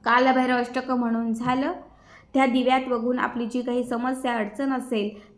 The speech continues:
ती दूर होण्यासाठी प्रार्थना करायची आहे. जर तुम्ही हा दिवा मंदिरात ठेवला असेल तर तुम्हाला मंदिरातच तो दिवा सोडून यायचा आहे. हा दिवा जर तुम्ही उंबरठ्याच्या समोर ठेवला असेल तर रात्रभर तुम्हाला उंबरठ्याच्या समोरच ठेवायचा आहे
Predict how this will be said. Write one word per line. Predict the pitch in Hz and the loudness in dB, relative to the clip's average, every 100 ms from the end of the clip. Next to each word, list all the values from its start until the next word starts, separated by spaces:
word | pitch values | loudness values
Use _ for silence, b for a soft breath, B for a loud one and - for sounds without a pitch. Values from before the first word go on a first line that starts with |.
| - | -4
ती | |
दूर | 220 247 269 | -2 0 2
होण्यासाठी | 277 247 247 254 254 | 2 2 0 -4 -4
प्रार्थना | 247 233 208 - 269 | -2 -2 -2 -2 -4
करायची | 294 294 254 254 | -4 -4 -4 -4
आहे. | 240 190 202 208 B B - | -4 -4 -6 -8 B B -2
जर | 202 294 285 | 2 4 2
तुम्ही | 302 311 | 2 2
हा | 285 277 | 4 4
दिवा | 262 269 277 269 | 4 4 2 2
मंदिरात | 254 240 240 277 302 | 0 0 0 0 -2
ठेवला | 285 277 269 | -2 0 0
असेल | 262 254 233 | 0 -2 -4
तर | 240 | -4
तुम्हाला | 262 262 269 | -2 0 0
मंदिरातच | 254 233 233 269 277 294 311 - | 0 -2 -2 0 0 0 -2 -2
तो | 320 | -2
दिवा | 269 262 | 0 0
सोडून | 269 247 226 269 | 0 0 0 0
यायचा | 277 233 254 | 0 -2 -2
आहे. | 233 247 - B B B - | -2 -2 -6 B B B 0
हा | 247 | 2
दिवा | 254 262 254 | 4 4 4
जर | 254 | 2
तुम्ही | 269 262 | 0 -2
उंबरठ्याच्या | 226 233 233 233 233 233 254 | 0 -2 -2 -4 -4 -4 -4
समोर | 254 233 254 | -4 -4 -2
ठेवला | 294 285 254 | -2 0 0
असेल | 240 233 214 | -2 -4 -4
तर | 247 | 0
रात्रभर | 220 226 247 254 247 254 | 0 0 -4 -2 -2 -2
तुम्हाला | 269 269 262 | -2 0 0
उंबरठ्याच्या | 233 233 233 233 247 247 277 | -2 -2 -2 -4 -6 -6 -6
समोरच | 277 - 233 226 240 247 247 294 302 | -6 -4 -2 0 0 -2 0 -2 -4
ठेवायचा | 277 254 240 226 233 | -2 0 0 -2 -2
आहे | 226 | -2